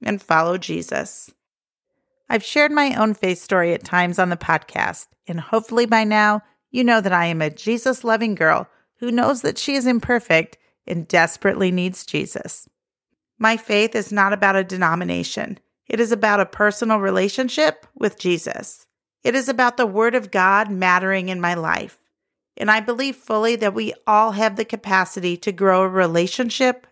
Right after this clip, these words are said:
with Jesus. This capacity just looks a little different for young people. Now, developmentally, young people are in progress.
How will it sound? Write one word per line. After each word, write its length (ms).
with 240
Jesus. 760
This 220
capacity 840
just 260
looks 220
a 80
little 300
different 460
for 160
young 300
people. 500
Now, 300
developmentally, 1120
young 240
people 500
are 140
in 300
progress. 800